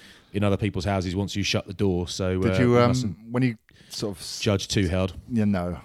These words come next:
Speaker 2: completely agree. But when you saw him, did you both, like, have a little bit of a nod of mutual respect, like,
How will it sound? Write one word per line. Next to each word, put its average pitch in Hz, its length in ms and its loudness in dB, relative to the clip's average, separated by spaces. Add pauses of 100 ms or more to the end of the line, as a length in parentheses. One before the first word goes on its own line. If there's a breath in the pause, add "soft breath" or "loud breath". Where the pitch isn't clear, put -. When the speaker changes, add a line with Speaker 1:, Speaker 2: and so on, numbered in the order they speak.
(140)
Speaker 2:
completely 101 300 -6
agree. 92 160 0
But 95 120 -2
when 113 100 2
you 117 60 4
saw 104 300 2
him, 90 100 2
did 104 140 -4
you 110 260 -2
both, 104 240 -2
like, 98 140 -4
have 101 100 -4
a 98 60 -8
little 101 160 -2
bit 95 160 -4
of 92 80 -6
a 95 300 -2
nod 95 320 2
of 92 300 -4
mutual 98 320 0
respect, - 540 -4
like, 98 180 -4